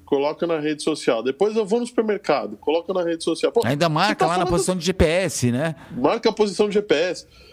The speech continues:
Speaker 1: Eu vou
Speaker 2: Então,
Speaker 1: andar de bicicleta,
Speaker 2: aquele,
Speaker 1: tô
Speaker 2: antigamente, aquele se-, sequestrador que te fa-, ficava pesquisando, seguindo um mês, ele abre essa rede sociais em cinco minutos, ele sabe o que, que você fez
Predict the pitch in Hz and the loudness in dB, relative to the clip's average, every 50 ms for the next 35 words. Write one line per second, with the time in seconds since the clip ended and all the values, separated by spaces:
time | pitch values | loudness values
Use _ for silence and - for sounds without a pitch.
0 | - - _ _ - _ - - 262 220 190 170 160 262 - 214 240 254 208 208 | -20 -20 _ _ -20 _ -6 -2 0 0 0 0 0 0 2 2 0 0 -2 -2
1 | 190 190 - - 180 - - 170 196 233 269 254 - 254 247 202 208 226 247 220 | -6 -6 -4 -6 -4 -2 0 0 0 0 -2 -2 -2 -2 0 0 0 0 -2 -2
2 | - 190 190 185 - 220 202 214 208 226 233 214 - 247 240 214 - 220 220 202 | -2 -2 -2 -2 -2 -2 -2 -2 -2 -2 -4 -4 -4 -4 -4 -4 -4 -4 -4 -6
3 | - 175 - - 196 - 202 - - 185 170 160 160 196 208 196 202 - - - | -4 -6 -4 -4 -4 -4 -4 -4 -2 -4 -2 -2 -2 -2 -2 -4 -6 -8 -8 -8
4 | 170 160 175 175 156 - - - 196 190 202 190 190 - 185 - - - 160 135 | -6 -4 -6 -6 -6 -8 -4 0 0 0 0 0 -2 -4 -4 -4 -4 -4 -4 -2
5 | 151 202 196 180 - - 175 147 143 170 208 208 202 196 180 175 185 202 208 196 | 0 -2 -2 -2 -4 -6 -6 -6 -4 -4 -4 -2 -2 -4 -4 -4 -4 -4 -4 -2
6 | 180 226 254 269 262 262 254 254 247 254 262 - - 214 214 226 190 - - 220 | -2 -4 -2 -2 -4 -2 -2 -4 -4 -4 -6 -2 -2 -2 -2 -2 -4 -6 -6 -6
7 | 208 - - - 202 208 226 208 220 226 202 - 226 233 - 226 220 254 233 220 | -4 -4 -2 0 0 0 0 0 0 -2 -2 -2 -2 -2 -2 -2 -2 -2 0 0
8 | 196 208 208 208 - 226 262 277 - - 226 233 269 - - 233 - - 262 208 | 0 -2 -2 -2 -2 -2 -2 -2 -4 -4 -6 -6 -6 -8 -8 -6 -4 -4 -4 -2
9 | - 220 226 254 196 | -2 -2 -2 -2 -6